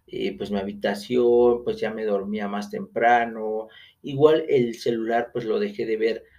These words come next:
hasta cierta hora de la noche. Y bueno, pues, pero, pues, pasó el tiempo y otra vez regresas, regresé a lo mismo. O sea, creo que me ha faltado más como, pues,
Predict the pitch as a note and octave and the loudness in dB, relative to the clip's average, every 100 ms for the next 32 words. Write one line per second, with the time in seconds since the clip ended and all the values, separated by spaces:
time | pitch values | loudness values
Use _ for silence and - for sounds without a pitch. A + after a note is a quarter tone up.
0 | _ _ - - G2+ A2 A2 - G#2 G2 | _ _ -12 -8 -4 -2 -4 -2 -2 -2
1 | F#2 - A2+ G#2+ G2+ F#2+ G2+ B2 C3+ C3+ | -6 -8 -4 -2 -4 -4 -6 -4 -6 -2
2 | C#3 C3+ C3 - _ _ - D#3+ F#3 F3 | 0 0 -4 -12 _ _ -6 2 4 4
3 | E3+ D3 A#2 - - _ _ _ _ _ | 0 -2 -4 -6 -16 _ _ _ _ _
4 | _ _ C#3+ D3+ D3 C#3+ B2+ G#2+ - - | _ _ 4 6 6 2 -4 -4 -8 -10
5 | G#2+ - B2 B2 C3 B2 B2 C#3 A#2+ A2 | -8 -4 -4 -4 -4 -4 -2 0 0 0
6 | A2+ A2+ A2 G#2+ G#2 G#2+ G#2 A2 G#2 _ | 2 2 0 -2 -4 -6 -10 -14 -14 _
7 | - - _ - A2 G#2+ - G#2+ A2 G#2 | -20 -20 _ -4 -2 -4 -2 -2 -2 -2
8 | G#2 G2+ - - - G#2 G2 _ _ _ | -6 -10 -16 -14 -6 -4 -4 _ _ _
9 | _ _ - E3 F3+ - E3 C3 A2 G#2 | _ _ 2 4 2 2 2 4 0 -6
10 | - _ _ _ _ _ _ _ _ _ | -20 _ _ _ _ _ _ _ _ _
11 | _ _ _ _ _ _ _ _ - A2 | _ _ _ _ _ _ _ _ -10 -4
12 | A#2+ C3 B2 - B2+ B2 B2 A#2+ B2+ - | -4 -2 -4 0 2 2 2 -4 -6 -6
13 | C3+ A#2 G#2 G#2 - _ _ _ - A#2+ | -4 -2 -4 -8 -20 _ _ _ 0 2
14 | A#2+ - | 2 -4